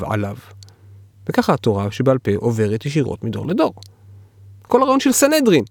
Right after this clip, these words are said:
זה התבסס על זה. ויש גם הרבה דינים, כמו דיני קנסות, דיני נפשות, רק מי שנסמך יכול לדון בהם.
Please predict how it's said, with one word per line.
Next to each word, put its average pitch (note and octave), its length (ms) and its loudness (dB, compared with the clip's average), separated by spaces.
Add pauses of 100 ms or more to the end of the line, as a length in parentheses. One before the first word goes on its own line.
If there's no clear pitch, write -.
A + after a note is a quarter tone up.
זה C3 80 2
התבסס C3 340 2
על A2 80 2
זה. F#2+ 120 -4 (600)
ויש E3 160 -2
גם F#3 100 0
הרבה D3+ 180 -2
דינים, C#3+ 340 2
כמו B2 220 0
דיני A#2 300 0
קנסות, C3 500 2
דיני A#2+ 160 0
נפשות, C3+ 480 0
רק D#3+ 300 2
מי D3 120 4
שנסמך A#2+ 580 0
יכול C#3 220 0
לדון B3+ 220 2
בהם. C#3 180 0